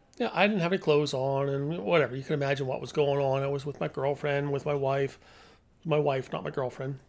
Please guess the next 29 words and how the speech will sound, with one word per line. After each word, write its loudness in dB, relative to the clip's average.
at -6
the -8
time. -4
And 8
<laughs> 2
surprising 0
to -2
me, 4
I -6
found 4
out, 8
like, 4
God, -2
yeah, 2
back 0
hair. -6
So -10
I'm -4
like, -8
"What? -2
Back 2
hair?" -6
Anyways, 2
that's 2
another 0
story -4
for -10
another -6
time. -8